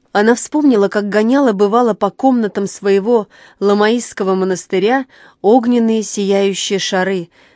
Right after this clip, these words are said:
восседая спокойно и неподвижно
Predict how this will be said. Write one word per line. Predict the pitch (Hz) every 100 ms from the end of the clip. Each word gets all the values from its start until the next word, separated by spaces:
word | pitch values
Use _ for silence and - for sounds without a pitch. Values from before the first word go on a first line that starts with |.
| -
восседая | 190 196 - 196 196
спокойно | 170 - 165 - 214 269 262 277
и | - 202
неподвижно | 190 185 175 170 202 247 233 220